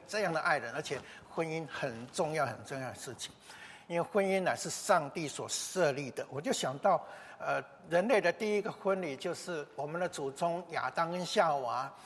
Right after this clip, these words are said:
那时候的证婚人是我们的神，<laughs> 我们的主，他主持的第一个婚礼哈。那这个婚姻里面的性的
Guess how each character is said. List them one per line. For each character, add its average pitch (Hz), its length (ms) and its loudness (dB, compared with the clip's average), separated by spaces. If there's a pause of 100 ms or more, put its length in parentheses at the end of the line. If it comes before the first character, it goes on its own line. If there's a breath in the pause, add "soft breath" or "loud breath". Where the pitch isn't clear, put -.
(160 loud breath)
那 190 180 6
时 - 160 -4
候 160 160 0
的 151 100 0
证 165 280 0
婚 175 200 0
人 143 180 -4
是 180 240 -4
我 135 200 -2
们 123 160 -10
的 131 160 -8
神， 110 320 -6 (560)
<laughs> - 640 -14
我 147 120 0
们 156 120 -2
的 160 120 6
主， 151 260 -6
他 147 140 4
主 151 280 -2
持 151 220 0
的 151 100 2
第 185 360 2
一 180 40 0
个 165 140 4
婚 196 400 4
礼 131 240 -2
哈。 - 160 -10 (800 loud breath)
那 143 280 -2 (840 loud breath)
这 - 100 2
个 190 140 4 (320)
婚 254 180 6
姻 240 180 6
里 156 160 -2
面 190 180 2
的 180 120 2
性 214 340 2
的 160 140 0